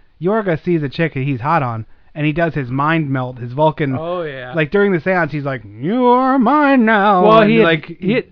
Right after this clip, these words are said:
Speaker 2: at this point, nobody knew it, but he had killed her mother, too. 'Cause the one
Speaker 1: Yeah.
Speaker 2: girl, Donna, that was her mother she was calling back, and supposedly her mother died of pernicious anemia,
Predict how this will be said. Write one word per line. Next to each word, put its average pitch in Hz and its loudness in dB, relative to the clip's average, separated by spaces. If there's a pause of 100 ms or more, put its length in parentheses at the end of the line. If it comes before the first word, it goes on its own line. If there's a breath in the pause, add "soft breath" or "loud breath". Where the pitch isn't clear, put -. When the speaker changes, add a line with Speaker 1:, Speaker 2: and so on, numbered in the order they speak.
(120)
Speaker 2:
at 185 -4
this 285 -2
point, 196 0
nobody 185 0
knew 214 0
it, 170 -2
but 165 -2
he 165 -2
had 165 -6
killed 208 -4
her 175 -2
mother, 196 -4
too. 165 -4 (360 soft breath)
'Cause 165 -4
the 180 2
one 202 2
Speaker 1:
Yeah. 226 0
Speaker 2:
girl, 214 2
Donna, 185 2
that 170 0
was 208 0
her 180 0
mother 202 -2
she 185 -6
was 170 -6
calling 160 -4
back, 160 -4
and 156 -6 (440 soft breath)
supposedly 208 0
her 175 2
mother 185 0
died 170 0
of 160 -2
pernicious 175 -2
anemia, 165 -2